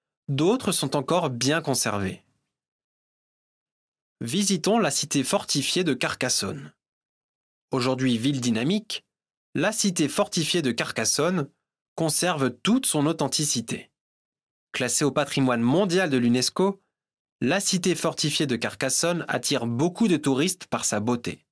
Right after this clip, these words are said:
Chaque année, Carcassonne accueille des visiteurs des quatre coins du monde.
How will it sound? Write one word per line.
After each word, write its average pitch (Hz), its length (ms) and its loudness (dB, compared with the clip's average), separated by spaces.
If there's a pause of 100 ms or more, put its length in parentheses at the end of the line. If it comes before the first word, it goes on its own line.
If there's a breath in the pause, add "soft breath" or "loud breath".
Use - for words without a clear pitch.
(180)
Chaque 107 300 -2
année, 151 260 0
Carcassonne 170 540 0
accueille 139 260 0
des 120 120 0
visiteurs 151 800 0
des 120 200 0
quatre 185 340 -4
coins 147 240 -2
du 123 100 -2
monde. 87 420 -6